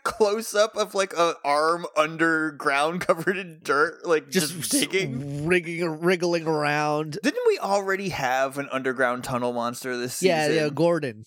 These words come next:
Speaker 2: Yeah.
Speaker 1: Yeah. <laughs>
Speaker 2: <laughs> This is Dragul.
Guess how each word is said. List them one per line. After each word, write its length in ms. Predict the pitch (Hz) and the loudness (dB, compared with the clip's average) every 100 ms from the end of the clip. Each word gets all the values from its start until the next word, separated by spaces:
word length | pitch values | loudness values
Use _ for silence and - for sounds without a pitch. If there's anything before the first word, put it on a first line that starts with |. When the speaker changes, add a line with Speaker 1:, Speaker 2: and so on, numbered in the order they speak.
| _ | _
Speaker 2:
Yeah. 280 | - 139 123 | 0 2 2
Speaker 1:
Yeah. 160 | 175 - - - - - 247 | 2 2 -2 -4 -6 -4 -2
<laughs> 360 | 233 - 226 - | -2 -4 -6 -10
Speaker 2:
<laughs> 60 | - 285 - - - - | -4 -4 -4 -10 -10 -6
This 220 | 202 180 | -4 -4
is 180 | 156 151 | -4 -6
Dragul. 840 | 127 151 151 160 185 147 120 135 | 0 2 2 2 0 0 -2 -4